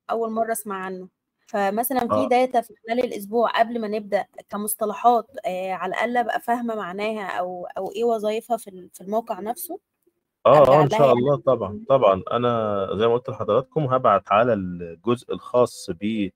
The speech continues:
Speaker 2: بالريسورسز أو المصادر أو ال-، الحاجات اللي هي الاستعداد للمرة الجاية، عشان أدخل المرة الجاية ألاقي نفسي إيه، عارف إحنا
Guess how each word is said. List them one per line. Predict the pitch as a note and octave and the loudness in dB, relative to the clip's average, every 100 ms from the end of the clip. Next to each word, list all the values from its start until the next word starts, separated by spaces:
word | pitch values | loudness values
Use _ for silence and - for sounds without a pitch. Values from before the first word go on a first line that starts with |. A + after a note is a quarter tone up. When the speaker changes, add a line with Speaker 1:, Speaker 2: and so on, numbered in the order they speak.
| _ _ _ _ _ - | _ _ _ _ _ -8
Speaker 2:
بالريسورسز | F#2+ F2 E2+ E2+ F2 F2 C3 D#3+ E3 D#3 D3+ | -4 -4 -2 -2 -2 0 0 2 0 -2 -4
أو | - | 0
المصادر | F#2+ F2+ - C3 D3 C#3+ - | 2 2 2 2 4 2 0
أو | E2+ | 0
ال-، | D2+ C#2+ D2 - - _ _ _ _ _ - - | -4 -10 -16 -18 -20 _ _ _ _ _ -20 -18
الحاجات | F#2+ G2 G2 B2+ - | -6 -4 2 0 2
اللي | A#2 G2 G2 | -4 0 0
هي | B2+ C3+ D3 - _ - | 0 4 4 2 _ 0
الاستعداد | F#2+ - G2+ F#2 A#2 C#3 | 0 2 2 4 4 2
للمرة | A2 A2 A2+ | 2 4 4
الجاية، | G2+ F#2+ D#2+ - _ _ | 2 -2 -2 -6 _ _
عشان | - G2+ | -4 -4
أدخل | - A2 | 0 0
المرة | G2+ A#2 | 2 2
الجاية | G#2+ A2 A2+ | 0 2 2
ألاقي | A2 G#2 | 2 2
نفسي | A2 - E2 | -2 -2 -4
إيه، | F#2+ A#2 _ _ _ _ - | -2 -2 _ _ _ _ -2
عارف | F#2 A#2 A2+ - | 2 2 0 -6
إحنا | - G#2+ G#2+ | -4 0 0